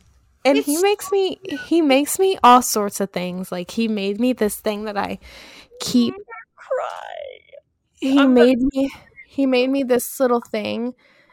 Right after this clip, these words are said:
Speaker 1: and I just keep all of our stuff in it. Like, he, he
Speaker 2: Aw.
Speaker 1: gifted me that ring, which has my birthstone in it, and I have a picture that Tori <laughs> took in there,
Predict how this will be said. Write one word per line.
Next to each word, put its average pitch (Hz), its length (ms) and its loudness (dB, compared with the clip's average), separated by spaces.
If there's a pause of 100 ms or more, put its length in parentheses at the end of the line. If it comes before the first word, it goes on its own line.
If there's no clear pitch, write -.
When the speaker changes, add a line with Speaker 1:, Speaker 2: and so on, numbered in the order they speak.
(260)
Speaker 1:
and 240 120 0
I 233 100 4
just 240 240 0
keep 285 200 -2
all 247 180 8
of 226 100 2
our 220 100 2
stuff 214 440 -2
in 202 140 -4
it. 196 260 -6
Like, 190 360 -2 (340)
he, 240 600 0 (220)
he 247 220 -2
Speaker 2:
Aw. - 20 -6
Speaker 1:
gifted 214 420 0
me 240 200 4
that 208 260 0
ring, 196 640 -6
which 196 180 -4
has 196 280 -2
my 190 300 -2
birthstone 214 640 -2
in 233 100 0
it, 240 300 0
and 208 140 -2
I 202 140 0
have 208 140 0
a 202 80 -2
picture 208 380 -4
that 196 180 -2
Tori 202 380 -2
<laughs> - 160 -6
took 277 260 6 (540)
in 262 220 0
there, 285 440 0